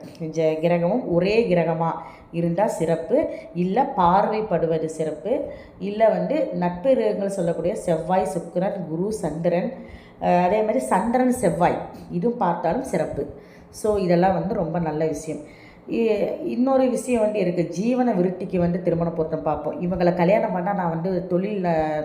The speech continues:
இவங்க கல்யாணம் பண்ணதுக்கு அப்புறம் தொழில் விருத்தி இருக்கா, இவங்க கல்யாணம் பண்ணக்கப்புறம் முன்னேற்றம் இருக்கான்னு பார்க்கறதுக்கு ஒரு கான்செப்ட் இருக்கு. அதை நான் தனியா வீடியோல நான் போடுறேன். சரிங்களா? So, இதுதான் ஒண்ணு.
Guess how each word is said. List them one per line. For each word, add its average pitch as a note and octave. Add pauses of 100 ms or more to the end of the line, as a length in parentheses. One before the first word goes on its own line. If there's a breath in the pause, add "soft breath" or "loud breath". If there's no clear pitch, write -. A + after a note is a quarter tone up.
(100)
இவங்க E3+
கல்யாணம் G3+
பண்ணதுக்கு G#3
அப்புறம் B3+
தொழில் G3
விருத்தி E3+
இருக்கா, D3+ (280 loud breath)
இவங்க F3
கல்யாணம் G3+
பண்ணக்கப்புறம் G3
முன்னேற்றம் F#3
இருக்கான்னு F3
பார்க்கறதுக்கு E3+
ஒரு -
கான்செப்ட் E3+
இருக்கு. D#3+
அதை D#3
நான் D#3
தனியா E3
வீடியோல D#3
நான் C#3+
போடுறேன். C#3
சரிங்களா? D3+ (280 loud breath)
So, -
இதுதான் G#3
ஒண்ணு. E3+